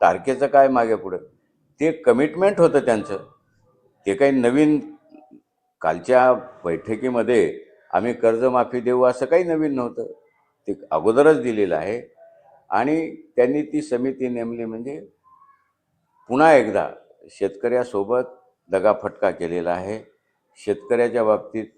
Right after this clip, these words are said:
यांचं काही देणं घेणं नाही. आणि संबंध राज्यामध्ये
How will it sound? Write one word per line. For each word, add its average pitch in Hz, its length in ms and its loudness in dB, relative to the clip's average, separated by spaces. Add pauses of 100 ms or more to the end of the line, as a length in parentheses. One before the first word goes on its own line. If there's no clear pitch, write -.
(140)
यांचं 92 280 -4
काही 117 340 0
देणं 104 260 -6
घेणं 92 300 -10
नाही. 117 260 -12 (360)
आणि 143 500 -6 (280)
संबंध 151 440 0
राज्यामध्ये 123 840 0